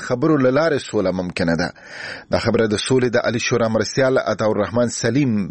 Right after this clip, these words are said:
بیګاش په ازادي راډیو ته وکړه. په افغانستان کې د بهرنیو ځواکونو نوي عمومي قومندان جنرال سکاټ میلر پرون ویل چې د سولې د ټینګښت لپاره به پر وسلوالو مخالفانو پوځي فشارونه زیات کړي.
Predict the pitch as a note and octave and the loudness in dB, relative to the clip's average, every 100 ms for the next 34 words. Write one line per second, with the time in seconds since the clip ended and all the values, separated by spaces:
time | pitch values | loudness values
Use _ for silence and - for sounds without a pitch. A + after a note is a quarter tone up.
0 | F2+ G2+ G#2+ G#2+ - C3+ - G#2+ G#2 F#2+ | -2 0 0 0 0 0 2 0 0 0
1 | G2+ E2+ F#2+ G#2 F#2+ - G2+ - - - | 0 0 0 -2 -2 -2 -4 -6 -14 -14
2 | - - D#3 D#3+ D3+ E3+ D3+ A2+ A2 A#2+ | -8 -2 0 2 0 0 0 0 2 2
3 | C#3+ D#3+ B2 D3 C#3+ D3+ D3 D3 B2+ B2 | 2 2 2 0 0 0 2 2 2 0
4 | C3 C3+ - B2+ B2+ D3 C#3 C3+ B2+ B2+ | 0 0 0 0 2 0 0 -2 2 2
5 | A#2+ - A#2 - A#2+ D#3+ C3+ - A2 D#3+ | 0 0 -2 0 2 2 2 0 -2 2
6 | F3 E3+ C3+ F3 E3 - - - G#2 - | 2 2 2 0 0 -4 -20 -4 -4 0
7 | E3+ E3+ D3+ B2 B2 A2+ D#3 - B2+ C3 | 2 4 2 0 0 2 2 0 -2 2
8 | D3+ D#3+ D#3 - C3 G#2+ G#2 A#2 A2+ C3+ | 2 2 0 0 2 2 0 2 2 2
9 | C3 A2+ G#2+ G#2+ - D#3 E3 - G#2+ G#2 | 0 0 0 -2 0 0 0 0 0 2
10 | D#3 - A#2 A#2 C3 F3+ A2+ - - - | 0 0 0 2 2 2 -2 -4 -20 -20
11 | - - F2+ F#2+ - - E2+ | -18 -8 0 0 0 -4 -4